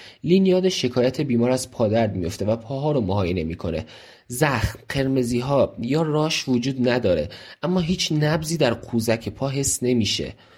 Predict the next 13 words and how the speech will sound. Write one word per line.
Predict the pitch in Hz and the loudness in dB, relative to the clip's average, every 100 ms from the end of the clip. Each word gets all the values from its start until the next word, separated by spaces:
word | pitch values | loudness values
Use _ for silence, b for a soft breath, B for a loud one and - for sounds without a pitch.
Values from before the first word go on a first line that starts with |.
| B B 123 | B B 2
ممکنه | 127 120 147 147 | 2 2 0 2
دلیلش | 117 117 139 - | 2 2 0 -2
سخت | - 110 - | -2 -4 -4
شدن | - 101 120 139 | -4 -2 0 -2
شریان‌ها | 131 113 98 101 107 120 120 B B 123 | -2 0 0 0 0 -2 -4 B B -4
و | |
کم | 117 123 123 | 0 0 0
شدن | - 120 135 156 | 0 0 0 0
جریان | 131 95 104 107 | 2 4 2 0
خون | 101 127 120 | 0 -2 0
به | 101 | -2
پاها | - 110 127 | 0 2 2
باشه. | - 80 - 98 | 2 -2 -6 -8